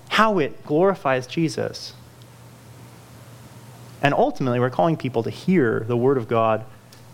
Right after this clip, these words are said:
by the Spirit, that the Holy Spirit comes and convinces people that this is the word of God because he tells them. Uh,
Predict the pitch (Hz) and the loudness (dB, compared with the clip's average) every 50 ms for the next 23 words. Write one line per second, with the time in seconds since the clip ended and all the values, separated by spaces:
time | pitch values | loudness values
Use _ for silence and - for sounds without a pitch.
0 | - 139 143 165 165 156 - - - - 104 98 95 - - - - - - - | 0 2 2 2 2 0 -4 -6 -8 -8 -6 -6 -6 -8 -10 -14 -20 -20 -20 -20
1 | - - - - - - - - - - - - - - - - 139 127 131 120 | -20 -20 -20 -20 -20 -20 -20 -20 -20 -20 -20 -20 -20 -8 -2 0 2 2 2 2
2 | 147 151 151 151 - - 131 127 127 - - 135 131 127 123 - - - - - | 2 2 2 0 2 0 0 0 0 0 0 0 0 0 -2 -4 -8 -18 -10 -2
3 | - 139 123 - 127 120 113 131 180 185 - - 151 127 - - 131 120 - 117 | -2 0 2 2 2 0 2 2 2 0 0 -2 -6 -6 -4 -4 -4 -2 -2 -2
4 | 107 113 - - 143 131 - - - 185 190 170 - - 139 120 117 117 113 113 | -2 -2 -2 -2 -2 -2 -2 0 2 2 2 2 -2 -4 -2 0 0 0 0 -2
5 | - - - 107 101 - - - - - - - - - - - - - - - | -4 -4 -4 -4 -4 -4 -8 -10 -16 -20 -20 -20 -20 -20 -20 -20 -20 -20 -20 -20
6 | - - - - - 127 - 127 - - - 165 151 131 - - 123 117 113 - | -20 -20 -14 -8 -6 -2 0 0 0 0 0 0 0 0 0 0 0 0 0 -2
7 | - 117 - - 127 - - - - - - - - - - - - - - - | -4 -6 -6 -6 -6 -10 -12 -20 -20 -20 -20 -20 -20 -20 -20 -20 -20 -20 -20 -20
8 | - - - - - - - - - - - - - - - - - - - - | -20 -20 -20 -20 -20 -20 -20 -20 -20 -20 -20 -20 -20 -20 -20 -20 -20 -20 -20 -20
9 | - - - - - - - - - - - - - - - - - - - - | -20 -20 -20 -20 -18 -20 -20 -18 -18 -18 -18 -18 -18 -18 -20 -20 -20 -20 -20 -20
10 | - - - - - - - - - - - - - - - - 240 240 - - | -20 -20 -20 -20 -20 -20 -20 -20 -20 -20 -18 -18 -18 -16 -14 -14 -12 -10 -12 -12
11 | - - - - - - - 123 117 117 117 117 117 120 | -14 -14 -18 -16 -8 -2 2 2 4 4 4 2 2 0